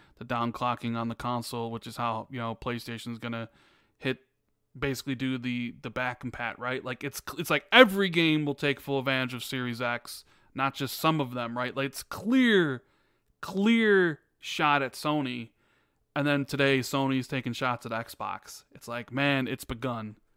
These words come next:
Like, we, <laughs> it's taken a little bit of time to get here. And, and part of me thinks the reason Xbox even did this is because I think they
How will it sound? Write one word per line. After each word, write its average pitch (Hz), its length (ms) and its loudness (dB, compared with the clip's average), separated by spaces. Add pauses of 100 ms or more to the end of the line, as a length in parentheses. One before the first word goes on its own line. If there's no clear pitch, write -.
(360)
Like, 120 260 -6
we, 147 180 -8
<laughs> 135 120 -2
it's 170 200 -4
taken 185 280 2
a 185 40 2
little 185 160 4
bit 175 140 4
of 175 80 2
time 180 260 4
to 160 60 -4
get 175 240 2
here. 127 400 -2 (560)
And, 226 160 6
and 226 120 0
part 320 220 10
of 403 80 8
me 349 120 4
thinks 285 300 2
the 202 120 4
reason 220 280 2
Xbox 214 480 -2
even 147 260 -4
did 127 200 -6
this 196 380 -4
is 143 120 -8
because 156 240 -8
I 170 80 -2
think - 300 -4
they 180 480 0